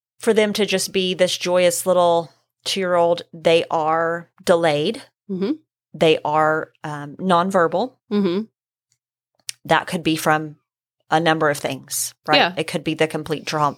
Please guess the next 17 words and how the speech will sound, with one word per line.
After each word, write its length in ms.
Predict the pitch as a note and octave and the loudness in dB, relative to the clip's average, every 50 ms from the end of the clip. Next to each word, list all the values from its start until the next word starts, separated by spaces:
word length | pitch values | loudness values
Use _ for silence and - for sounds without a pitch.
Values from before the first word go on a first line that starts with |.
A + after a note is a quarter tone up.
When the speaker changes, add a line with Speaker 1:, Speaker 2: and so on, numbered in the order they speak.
| _ - | _ -4
Speaker 1:
trauma 460 | - - - E3 D#3+ E3 F3 G3 G3 - | -2 0 2 2 2 2 2 2 2 2
of 80 | - E3 | 2 2
everything. 460 | E3+ E3+ D#3+ E3 D#3+ E3+ E3+ F#3 A3+ - _ _ _ _ _ _ _ _ _ _ | 2 0 0 -2 -4 -4 -6 -6 -8 -12 _ _ _ _ _ _ _ _ _ _
It 140 | - D#3 D3 - | -4 -4 -2 0
could 180 | F3 F3 D#3 | 0 0 2
be, 360 | E3 D3+ C#3 C3 B2 C3+ - _ _ _ _ _ _ _ | 0 0 -2 -2 -6 -8 -12 _ _ _ _ _ _ _
<clears throat> 300 | _ _ _ _ _ - | _ _ _ _ _ -2
excuse 600 | A#3 A#3 A3+ G3+ F#3 F3 D3 C#3+ - - A3+ G3 | -2 0 2 2 2 2 0 0 -2 -2 -2 -2
me, 240 | F3+ D#3 C#3 C#3+ - _ _ _ _ _ _ _ _ _ _ _ _ _ _ _ _ - - _ | -2 -2 -4 -6 -12 _ _ _ _ _ _ _ _ _ _ _ _ _ _ _ _ -12 -6 _
autism 400 | - F3 F3 - E3+ D#3+ D#3+ E3 | 0 0 0 0 0 0 0 0
spectrum. 460 | - - D3+ D3+ - - - - D3 - _ _ _ _ _ _ _ - - - - - _ _ _ _ _ _ _ _ _ _ | 0 0 -2 -2 -2 -8 -12 -12 -14 -16 _ _ _ _ _ _ _ -20 -20 -20 -20 -20 _ _ _ _ _ _ _ _ _ _
But 240 | F3 F3+ G3+ F3 - | 0 0 0 2 0
to 120 | - G3 | -2 -2
see, 640 | E3+ - - - - A#3 A3 G3 G3 A#3 A#3 A#3 A#3 - _ _ _ _ _ _ _ _ _ _ _ _ _ _ _ _ _ _ _ _ _ _ _ _ _ _ _ _ _ _ _ _ - - - | -2 -2 -2 0 0 0 0 0 0 0 0 -2 -4 -8 _ _ _ _ _ _ _ _ _ _ _ _ _ _ _ _ _ _ _ _ _ _ _ _ _ _ _ _ _ _ _ _ -16 -6 0
um, 560 | F3 F3+ F3+ E3+ E3 D#3 D#3 D3+ D3 C#3+ - - _ _ _ _ _ _ _ _ _ _ _ - | 2 2 4 4 2 2 0 -2 -4 -8 -14 -18 _ _ _ _ _ _ _ _ _ _ _ -12
him, 420 | F3+ C#3+ G3 F#3 D#3 C#3+ F#2 - - _ _ - | -6 -2 0 0 0 0 -2 -4 -8 _ _ 0
uh, 260 | D#3+ C3+ - E2 | 2 2 2 2